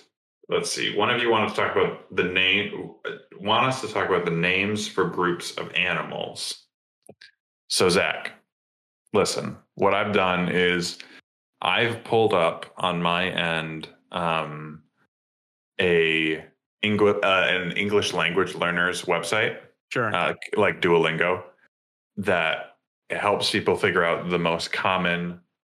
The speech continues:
Speaker 1: uh, names for groups of animals. So,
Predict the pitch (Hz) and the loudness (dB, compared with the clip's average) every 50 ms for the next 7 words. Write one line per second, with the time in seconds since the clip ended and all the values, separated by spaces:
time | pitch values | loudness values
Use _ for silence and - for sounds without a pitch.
0 | _ _ _ _ _ _ _ _ _ _ _ - 90 85 78 78 78 80 85 87 | _ _ _ _ _ _ _ _ _ _ _ -4 -2 -2 0 -2 -4 -4 -4 -2
1 | 87 85 82 80 85 85 - - - 95 - - 90 82 - - - - - 71 | 0 0 -2 -2 -4 -6 -6 -2 -2 -2 0 0 0 -2 0 -2 -2 -2 -2 -4
2 | 78 - - 62 53 50 - - - - - _ - - _ _ _ _ _ _ | -4 -6 -6 -6 -6 -6 -4 -6 -8 -8 -10 _ -20 -20 _ _ _ _ _ _
3 | _ _ _ _ _ - - - - 95 87 85 82 78 80 80 80 82 - - | _ _ _ _ _ -8 -6 0 2 4 4 4 4 4 2 2 0 -2 -4 -12